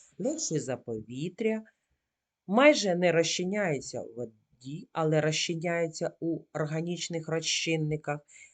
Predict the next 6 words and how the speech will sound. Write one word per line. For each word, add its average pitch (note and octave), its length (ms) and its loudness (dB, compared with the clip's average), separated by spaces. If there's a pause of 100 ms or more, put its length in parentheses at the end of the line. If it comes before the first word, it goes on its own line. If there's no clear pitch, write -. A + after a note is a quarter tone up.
(160)
має A3 280 6
температуру C3 720 -2
кипіння, A#3 720 -4
температуру C#3 800 -6
плавління. A#2+ 920 -10 (2500)
Тут G4 300 -2